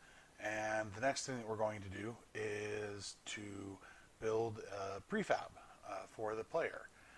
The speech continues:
And we're going to do that, um, in the, first at the project view here. Uh, we're gonna create a new material,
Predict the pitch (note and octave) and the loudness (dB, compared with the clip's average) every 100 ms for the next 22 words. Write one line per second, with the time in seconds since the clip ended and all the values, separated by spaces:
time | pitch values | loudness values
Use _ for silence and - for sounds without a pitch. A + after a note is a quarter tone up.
0 | - - - - G2+ G2+ G#2 G#2 G#2 G#2 | -20 -20 -14 -8 -6 -4 -2 0 -2 -4
1 | G2+ G2 - - - G2 G2+ G#2+ G#2 G2 | -8 -12 -12 -14 -16 -12 -6 -4 -6 -10
2 | G2 - - A#2+ A#2 G#2 G2 A2 - - | -16 -18 -12 -8 -6 -2 0 0 -4 -18
3 | - - - F#2+ G2 F#2+ G2 G2 F#2 - | -20 -20 -12 -8 -4 -4 -4 -6 -10 -16
4 | - A2 F#2+ F#2 - - - C#3+ C3+ - | -16 -16 -14 -16 -20 -20 -4 0 0 -2
5 | G2+ - A2+ - A#2+ A2+ G2 F#2 - G2 | -8 -8 -14 0 4 4 0 -10 -12 -20
6 | G2 F#2+ F#2 F#2+ F2+ F#2+ F#2+ B2+ - - | -16 -14 -14 -14 -12 -10 -8 -8 -12 -16
7 | - - - - G2 F#2 F2 F2+ F2 - | -16 -16 -14 -4 -2 0 -2 -4 -10 -14
8 | A2+ G#2 G2 F#2 - G#2+ G2+ A2 - F#2+ | -8 -6 -6 -8 -10 -6 -4 -6 -8 -12
9 | G2+ G2+ G#2+ G3 F3 G2+ | -10 -10 -6 -2 0 0